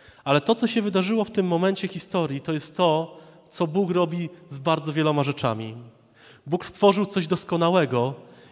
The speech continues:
i oddał to w ręce człowieka, aby tym zarządzał.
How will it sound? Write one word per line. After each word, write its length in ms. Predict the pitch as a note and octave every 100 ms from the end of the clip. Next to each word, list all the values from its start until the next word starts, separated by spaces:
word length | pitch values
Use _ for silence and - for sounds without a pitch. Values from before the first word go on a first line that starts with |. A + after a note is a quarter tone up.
| -
i 100 | D3
oddał 300 | F3 E3 F3
to 140 | -
w 100 | D3
ręce 300 | D#3 F3 E3+
człowieka, 540 | F3 - D#3 E3+ E3 D#3+
aby 200 | D3 D3
tym 160 | D#3
zarządzał. 640 | C#3+ D#3 D#3 C3+ A2 G#2+